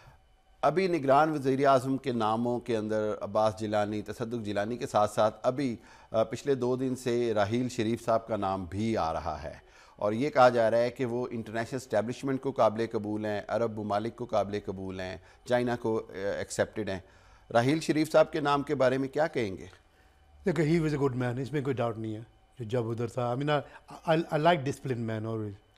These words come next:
Speaker 1: بالکل
Speaker 2: میں،
Speaker 1: ٹھیک۔
Speaker 2: میں کبھی آرمی میں یا یونیفارم میں نہیں رہا نہیں، لیکن I always admire them۔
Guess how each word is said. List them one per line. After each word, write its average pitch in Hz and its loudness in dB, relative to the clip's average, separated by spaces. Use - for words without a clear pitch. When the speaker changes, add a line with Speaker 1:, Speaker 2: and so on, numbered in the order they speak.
Speaker 1:
بالکل 95 -2
Speaker 2:
میں، 165 4
Speaker 1:
ٹھیک۔ - -10
Speaker 2:
میں 156 2
کبھی 165 2
آرمی 156 4
میں 165 2
یا 165 2
یونیفارم 147 -2
میں 143 -2
نہیں 139 -2
رہا 147 0
نہیں، 156 -2
لیکن 147 -2
I 147 2
always 143 2
admire 120 -2
them۔ 107 -6